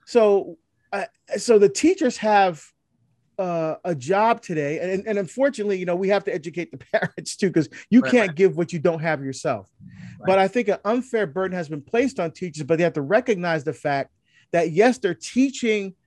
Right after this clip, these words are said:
Speaker 1: young people about the faith and about Jesus, but I think now even more than ever, they have to live that faith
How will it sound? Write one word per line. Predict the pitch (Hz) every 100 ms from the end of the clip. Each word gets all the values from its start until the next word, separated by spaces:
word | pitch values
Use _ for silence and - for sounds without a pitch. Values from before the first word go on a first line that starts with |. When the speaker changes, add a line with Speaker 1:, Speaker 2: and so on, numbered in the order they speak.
| _ _ _
Speaker 1:
young | 147 160 185 196 202
people | 185 180 175 - 156
about | 143 120 156 175 -
the | 151 156
faith | - 175 190 226 -
and | 156
about | 147 127 160 -
Jesus, | 117 147 190 214 247 - _ - _ _ _
but | 175 160 _ -
I | 196
think | 196 220 170
now | 185 185 180 - _
even | 220 196 175
more | 180 214 214 -
than | 156 165
ever, | 180 254 165
they | 165
have | 165 -
to | 151
live | 147 147 226 254 202 143 117 - _ _ _ _
that | 151 143 -
faith | - 143 123